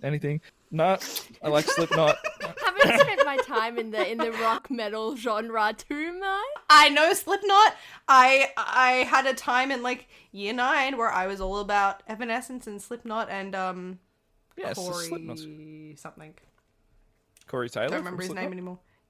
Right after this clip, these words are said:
Speaker 3: No, different one.
Speaker 1: Mm.
Speaker 3: Korn! I was not
Speaker 1: Oh,
Speaker 3: thinking of Korn, I was
Speaker 1: Korn.
Speaker 3: thinking of
Speaker 1: Yeah,
Speaker 3: Korn.
Speaker 1: Korn's great.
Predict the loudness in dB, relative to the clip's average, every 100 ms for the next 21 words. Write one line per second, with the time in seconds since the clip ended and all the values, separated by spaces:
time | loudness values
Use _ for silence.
0 | _ _ _ _ _ _ -12 -6 -4 -4
1 | -4 _ _ _ -20 -10 -8 -8 -8 -10
2 | -10 -18 _ _ _ _ _ _ -16 -8
3 | 6 12 12 12 6 -2 -12 _ _ -4
4 | -2 -2 0 2 2 -2 0 2 2 2
5 | 0 -6 -10 -4 -2 -2 -4 -6 -6 -6
6 | -2 -2